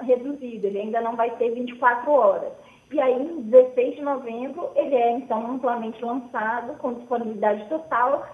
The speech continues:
e acessível para todos os clientes que têm, então,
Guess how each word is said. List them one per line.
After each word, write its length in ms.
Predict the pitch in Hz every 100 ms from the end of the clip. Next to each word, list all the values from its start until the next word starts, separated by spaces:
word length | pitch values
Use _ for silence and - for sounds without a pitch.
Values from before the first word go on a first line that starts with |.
| -
e 80 | 320
acessível 760 | 269 262 269 - 214 226 214 254
para 180 | 233
todos 400 | 233 214 220 247
os 160 | 247 247
clientes 500 | - 262 208 202 -
que 80 | 247
têm, 340 | - 208 208
então, 320 | 214 214 202